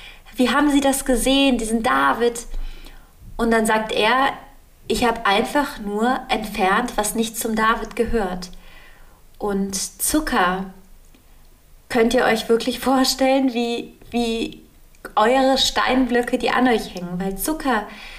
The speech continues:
versperrt die Sicht, versperrt die Intuition. Zucker macht in unserem Körper so viele Entzündungen, sodass der Körper und die Leber andauernd damit beschäftigt ist,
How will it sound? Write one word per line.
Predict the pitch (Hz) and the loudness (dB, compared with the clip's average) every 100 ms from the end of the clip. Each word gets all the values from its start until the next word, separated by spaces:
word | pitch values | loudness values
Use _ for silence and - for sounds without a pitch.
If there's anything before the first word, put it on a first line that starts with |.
| - - | -10 -8
versperrt | - 214 - 214 220 | -2 -2 0 0 2
die | 226 | 0
Sicht, | 214 247 240 - | 2 0 0 -6
versperrt | - 220 - 208 202 | -6 -4 0 -2 -2
die | - | -4
Intuition. | 202 - 208 - 233 214 208 | -4 -4 -6 0 2 2 0
Zucker | - 302 262 | -2 0 0
macht | 233 233 - | 0 -2 -2
in | 226 | -4
unserem | 214 214 220 | -4 -6 -6
Körper | 220 226 233 226 | -4 0 2 2
so | 262 339 | 2 0
viele | - 302 269 | 0 0 0
Entzündungen, | 269 247 - 269 233 208 | 0 -2 0 0 0 -2
sodass | 196 202 - | -2 -2 -2
der | 233 | -2
Körper | 226 254 269 233 202 | 0 2 2 0 -4
und | - | -4
die | 226 | -2
Leber | 233 240 240 - | 2 2 2 2
andauernd | 277 302 269 233 185 190 185 - - - - | 2 4 4 4 2 0 -8 -10 -12 -10 0
damit | 226 233 | 2 2
beschäftigt | 240 - 262 262 - 226 - | 0 2 0 0 -2 -4 -2
ist, | 233 247 - | -2 -2 -2